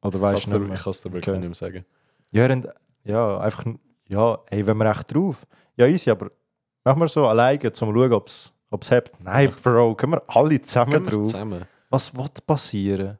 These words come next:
Speaker 2: Und dann die Lehrerin halt auch so, „Ja, Nick, was ist passiert?“ Und
Speaker 1: <laughs>
Speaker 2: ich weiss nicht, was ich gesagt habe, aber ich glaub so etwas im Sinn von, „Ja, Schnee oder so.“
Speaker 1: <laughs> Könntest du es ja draussen Schnee, der
Speaker 2: Safe to say, dass die Lehrerin es nicht abgekauft hat, ich einen
Speaker 1: <laughs>
Speaker 2: Zusammenschiss nachher bekommen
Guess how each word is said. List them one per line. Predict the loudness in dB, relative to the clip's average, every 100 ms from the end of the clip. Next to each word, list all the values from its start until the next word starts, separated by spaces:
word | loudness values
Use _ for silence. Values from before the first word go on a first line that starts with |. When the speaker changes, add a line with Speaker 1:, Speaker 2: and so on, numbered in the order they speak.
| _
Speaker 2:
Und | _
dann | -16
die | -8 -6
Lehrerin | -6 -6 -6
halt | -8 -8
auch | -8
so, | -8
„Ja, | -8 -8 -8
Nick, | -10 -12 -10
was | -10 -8
ist | -10
passiert?“ | -10 -12 -12 -12 -12 -18
Und | -20 -20 _
Speaker 1:
<laughs> |
Speaker 2:
ich | -4 0 -2 4 4 4 _ _
weiss | -8 -8
nicht, | -6 -4
was | -4
ich | -6
gesagt | -6 -4 -2
habe, | -4
aber | -4 -6
ich | -12 -12
glaub | -10 -10 -10
so | -12
etwas | -12 -14 -20
im | -18
Sinn | -14 -16
von, | -14 -16
„Ja, | -12 -12 -12 -14 _ _
Schnee | _ -20 -12 -8 -6 -6 -6
oder | -4 -4
so.“ | 0 0 4
Speaker 1:
<laughs> | 2 4 0 2 0 2 2 0 -6 -8 _ _ _ _ -20 -20 -20 _ _
Könntest | 0 2 0
du |
es | 2
ja | 2
draussen | 2 -2 -2 -4
Schnee, | -4 -2 0 0 -2
der | -6 -12 -14 -20 _ _ _ _ _ _ _ _
Speaker 2:
Safe | _ _ -8 -8
to | -10
say, | -8 -6 -4 -6
dass | -6 -12
die | -10
Lehrerin | -6 -4 -2 -4
es | -6 -10
nicht | -8 -8 -6
abgekauft | -10 -2 0 2 -2 2
hat, | 4 4 4
ich | 2 0
einen | -2 -4
Speaker 1:
<laughs> |
Speaker 2:
Zusammenschiss | -8 -8 -6 -8 -6 -8 -6
nachher | -6 -6 -6
bekommen | -6 -8 -6 -6